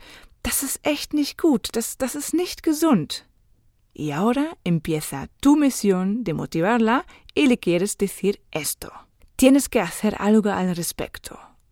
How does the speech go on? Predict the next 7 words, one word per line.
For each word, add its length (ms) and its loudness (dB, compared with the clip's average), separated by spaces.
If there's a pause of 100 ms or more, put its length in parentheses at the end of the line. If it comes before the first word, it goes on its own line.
O 460 -12 (200)
tienes 320 6
que 140 -4
hacer 320 -2
algo 300 -2
contra 580 0
ello. 460 -10